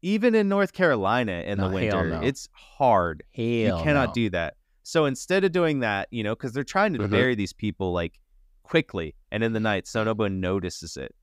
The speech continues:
Speaker 1: And
Speaker 2: Yeah.
Speaker 1: they're having people come in and out of the inn quickly. So they're trying to do, like, quick, you know,
Speaker 2: Yeah.
Speaker 1: knocking these people out and then
Speaker 2: Again.
Speaker 1: getting rid of 'em.
Speaker 2: Again, it's an out, not an in. But yeah.
Speaker 1: It's an
Speaker 2: Okay.
Speaker 1: out, yeah.
Speaker 2: Yeah.
Speaker 1: Well, they're going in, and,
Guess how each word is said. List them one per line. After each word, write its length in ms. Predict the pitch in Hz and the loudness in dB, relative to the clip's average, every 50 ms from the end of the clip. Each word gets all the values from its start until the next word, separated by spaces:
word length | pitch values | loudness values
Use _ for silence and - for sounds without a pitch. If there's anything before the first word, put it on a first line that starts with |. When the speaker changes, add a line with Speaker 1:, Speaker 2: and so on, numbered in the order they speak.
| _ _ _ _ - | _ _ _ _ -6
Speaker 1:
And 120 | - 113 117 | 0 2 4
Speaker 2:
Yeah. 80 | 117 | 4
Speaker 1:
they're 80 | 120 - | 4 2
having 300 | 131 139 143 135 139 120 | 2 2 2 2 0 0
people 340 | - - 135 - - 127 110 | -2 -2 -2 -2 -2 -4 -4
come 260 | - 135 123 110 110 - - | -2 0 0 0 -2 -4 -6
in 200 | 120 123 123 123 | -6 -4 -4 -2
and 120 | 123 117 | -2 0
out 180 | 113 110 107 101 | 0 0 0 -2
of 60 | 95 | -4
the 180 | 95 92 - - | -6 -8 -8 -6
inn 300 | 101 107 101 90 85 82 | -6 -6 -6 -6 -8 -8
quickly. 520 | - - 147 151 - - 90 80 78 - _ _ _ _ | -6 -4 -4 -4 -4 -6 -8 -8 -10 -12 _ _ _ _
So 180 | - - - 139 | -8 -4 -2 0
they're 120 | 123 123 117 | 0 0 0
trying 280 | - - 170 165 170 170 | 0 0 0 2 2 0
to 80 | 139 123 | 0 -2
do, 200 | 110 135 139 127 | -2 0 0 2
like, 320 | 113 107 95 92 - _ _ _ _ _ _ | 2 0 0 -2 -6 _ _ _ _ _ _
quick, 380 | - 180 156 120 - _ _ _ _ _ - | 0 2 2 2 2 _ _ _ _ _ -8
you 80 | 117 110 | -4 -2
know, 200 | 107 107 110 107 _ _ - - | -2 -2 -2 -4 _ _ -14 -2
Speaker 2:
Yeah. 200 | - 110 107 123 | 4 6 6 6
Speaker 1:
knocking 320 | 135 135 - 147 143 131 123 | 6 4 2 -2 -2 -2 -2
these 160 | 127 117 - | -2 -4 -4
people 340 | - 139 131 - - 107 98 | -4 -4 -4 -2 0 2 2
out 320 | 92 90 87 87 - - _ _ _ _ | 2 2 2 0 -2 -6 _ _ _ _
and 180 | - 110 113 107 | -4 -2 0 0
then 80 | 107 107 | 0 0
Speaker 2:
Again. 100 | 104 101 | 2 2
Speaker 1:
getting 180 | 98 - 98 | 2 2 2
rid 160 | 95 101 101 | 0 0 0
of 100 | 92 80 80 | 0 -2 -6
'em. 180 | 71 76 80 - _ | -8 -12 -12 -10 _
Speaker 2:
Again, 300 | - 101 104 104 92 92 | -4 0 0 0 0 0
it's 160 | 90 90 - - | -2 -6 -4 -4
an 120 | 110 104 | -4 -2
out, 280 | 73 92 101 95 87 - | -2 -2 -2 -2 -2 -4
not 200 | 85 90 90 87 | -6 -6 -6 -4
an 100 | 90 90 | -4 -4
in. 220 | 90 82 82 90 90 - | -6 -6 -8 -10 -12 -8
But 140 | - 110 - | -6 -4 -2
yeah. 200 | - 104 87 85 87 | -2 -2 -4 -4 -4
Speaker 1:
It's 200 | 110 120 113 - | -4 -4 -2 -2
an 80 | 131 110 | -2 -2
Speaker 2:
Okay. 100 | 92 85 | -2 -4
Speaker 1:
out, 80 | 95 98 | -6 -4
yeah. 180 | 98 95 82 73 | -4 -4 -4 -4
Speaker 2:
Yeah. 100 | 107 101 | -4 -2
Speaker 1:
Well, 100 | 92 139 | -2 0
they're 100 | 139 151 147 | 0 2 2
going 300 | 160 185 165 147 123 110 | 4 4 4 2 0 -2
in, 480 | - 135 139 135 120 110 104 95 87 - - | -2 0 0 0 0 0 -4 -6 -8 -8 -4
and, 260 | 117 113 107 101 | -2 -2 -2 -2